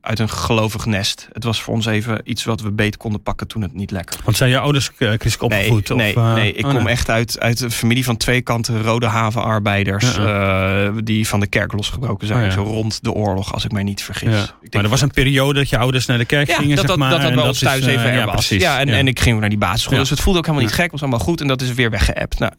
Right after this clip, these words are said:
Speaker 1: toen kwam ik in het Westland en dat was, was naarder. Dat, ik heb daar geen goede herinneringen aan. En dat, dat, ehm, ik kom zo bij je vraag, ging ik dan naar E O Jongerendag?
Speaker 2: Ja, ja. Mhm.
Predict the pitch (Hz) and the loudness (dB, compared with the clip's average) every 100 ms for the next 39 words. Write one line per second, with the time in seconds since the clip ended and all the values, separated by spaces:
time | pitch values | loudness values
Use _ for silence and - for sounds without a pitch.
0 | - 214 214 202 185 175 175 254 - 165 | -4 0 0 0 0 0 0 -2 -2 -2
1 | 165 160 208 - - - - - - _ | -2 -2 -2 -4 -10 -12 -14 -14 -20 _
2 | _ _ _ _ - - - 143 - 139 | _ _ _ _ -14 -8 -2 -2 -2 0
3 | 135 127 143 160 127 123 104 131 - _ | 2 4 2 2 -2 -2 -2 -6 -12 _
4 | - 147 139 - 156 165 - 127 - 202 | -4 -2 -2 0 -2 0 0 2 2 2
5 | 208 185 170 135 123 120 117 113 110 110 | 2 0 2 0 0 0 0 0 0 0
6 | 117 123 151 - 143 - - 127 120 117 | 0 0 -2 -2 -4 -4 -6 -4 -2 0
7 | 113 113 117 - - 143 143 151 143 131 | 0 -2 -2 -4 -2 -2 0 0 0 0
8 | 135 131 151 135 123 131 120 113 120 147 | 0 0 0 0 0 0 2 2 2 0
9 | 180 135 139 143 151 147 131 127 | 2 2 2 2 0 -2 0 0